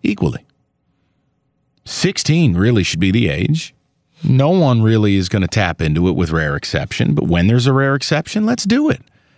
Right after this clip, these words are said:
Look, I could make a, an example right now.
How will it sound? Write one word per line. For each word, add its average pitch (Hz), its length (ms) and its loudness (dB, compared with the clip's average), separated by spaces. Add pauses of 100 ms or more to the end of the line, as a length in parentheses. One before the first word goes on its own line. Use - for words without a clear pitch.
(280)
Look, 233 160 -4
I 160 120 -2
could 185 140 -2
make 165 220 0
a, - 160 -6 (220)
an 135 80 2
example 123 380 0
right 92 220 2
now. 80 220 -2